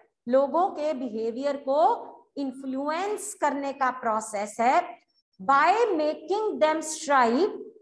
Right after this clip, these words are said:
voluntarily towards the achievement of organizational goal। अगर आप में अच्छी लीडरशिप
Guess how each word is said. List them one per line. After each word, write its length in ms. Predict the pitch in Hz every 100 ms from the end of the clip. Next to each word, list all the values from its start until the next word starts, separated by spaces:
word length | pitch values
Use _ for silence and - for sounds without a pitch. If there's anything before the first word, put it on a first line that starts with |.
| _ _ 214
voluntarily 1200 | 285 339 359 453 453 - 277 240 240 247 330 - - - - _ -
towards 460 | 294 302 359 294 -
the 80 | 320 311
achievement 640 | - - 262 233 254 254 247
of 220 | 247 - 208
organizational 1000 | 214 214 202 202 180 175 180 247 359 480 494 - - - -
goal। 300 | 196 202 156 - - - _ _ _ _ _ -
अगर 200 | 262 320
आप 180 | 311 359
में 80 | 330
अच्छी 240 | 339 339
लीडरशिप 400 | 320 285 -